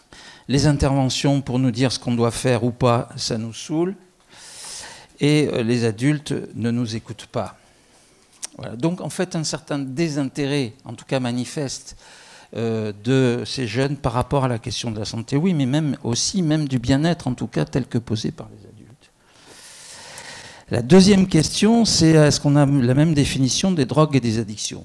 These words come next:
Eh ben, c'est ce que je vais traiter surtout dans cette intervention, c'est que je crois qu'il y a du boulot à faire. Mais je pense que vous en êtes conscient aussi.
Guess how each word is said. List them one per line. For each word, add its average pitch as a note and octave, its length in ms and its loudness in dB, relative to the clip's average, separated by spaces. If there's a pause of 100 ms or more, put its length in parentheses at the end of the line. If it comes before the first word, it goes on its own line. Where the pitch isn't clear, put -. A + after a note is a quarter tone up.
(140)
Eh A#2 60 -12
ben, D#3+ 200 0 (720)
c'est - 220 -16
ce - 100 -16
que B2+ 200 -8
je A2+ 120 -10
vais A2+ 120 -6
traiter - 340 -12
surtout - 420 -12 (600)
dans A2+ 140 -10
cette - 220 -14
intervention, A#2 680 -4 (580)
c'est - 240 -4
que G3 260 2
je C3+ 160 0
crois F3 300 -2
qu'il E3 160 -6
y - 20 2
a C#3+ 40 -2
du C3 180 -4
boulot B2 400 2
à C#2+ 80 -6
faire. - 360 -12 (540)
Mais F2 320 -10
je - 160 -20
pense - 200 -16
que - 100 -12
vous G2+ 160 -4
en G2+ 100 -2
êtes G2+ 160 -6
conscient A#2 380 -4
aussi. A2 360 -4